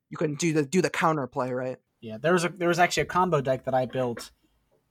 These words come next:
Speaker 2: um, and piloted for a while that actually had some fairly good results on ladder, which was a, uh, it was a, um, F P S, um,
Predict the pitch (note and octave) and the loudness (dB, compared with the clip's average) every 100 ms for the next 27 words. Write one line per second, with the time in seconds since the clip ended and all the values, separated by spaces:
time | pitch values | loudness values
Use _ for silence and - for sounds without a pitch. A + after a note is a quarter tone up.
0 | _ - B2 A#2 G#2+ G#2+ A2+ - C#3 C3+ | _ -6 -4 -2 -4 -8 -10 -8 -6 -4
1 | A#2+ - D3+ C#3+ C3 B2+ C3+ B2 B2 B2+ | -6 0 4 4 2 -4 -2 -2 -2 -4
2 | B2 B2 C#3+ G3 D#3+ D3 G3 G#3 A#2+ C#3+ | -4 -2 0 0 -2 4 4 4 -4 0
3 | D#3+ C#3 A#2+ C#3 B2 A#2 C#3+ E3+ A#2+ A2 | 0 0 0 -2 -2 -4 -4 -2 -4 0
4 | C#3 D3+ A#2 A#2+ - B2 A#2 B2+ B2+ B2 | 2 2 0 -6 -6 -8 -8 -6 -6 -4
5 | B2 A#2+ A#2 A#2 _ _ _ _ _ _ | -4 -4 -4 -8 _ _ _ _ _ _
6 | _ B2+ B2+ B2 B2+ B2+ B2 A#2 A2+ A2 | _ -6 -4 -4 -4 -2 -4 -4 -4 -6
7 | G#2+ - D#3 - - B2+ C#3+ C#3 - - | -8 0 0 0 -4 2 2 2 -6 -10
8 | - B2 A#2+ A#2 A2+ A2 | -6 -2 -2 -4 -6 -12